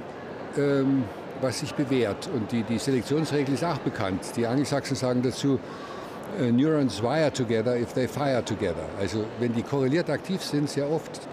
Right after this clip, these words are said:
und die haben eine Verbindung, dann bleibt die erhalten. Und wenn die selten was miteinander zu tun haben, dann wird's wieder eingeschmolzen. Und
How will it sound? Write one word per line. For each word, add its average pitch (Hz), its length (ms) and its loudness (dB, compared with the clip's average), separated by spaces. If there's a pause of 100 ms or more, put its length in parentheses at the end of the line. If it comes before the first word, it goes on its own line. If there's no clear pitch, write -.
(140)
und 127 160 0
die 143 100 2
haben 170 140 2
eine 185 120 2
Verbindung, 123 520 2
dann 123 80 2
bleibt 123 300 0
die 139 60 4
erhalten. 101 440 -2 (600)
Und 120 140 2
wenn 143 120 2
die 127 200 4 (180)
selten 170 360 0
was 151 160 2
miteinander 135 380 2
zu - 140 -8
tun 165 260 0
haben, 117 340 0 (420)
dann 139 100 0
wird's 151 180 0
wieder 139 140 2
eingeschmolzen. 95 640 -2 (800)
Und 123 120 0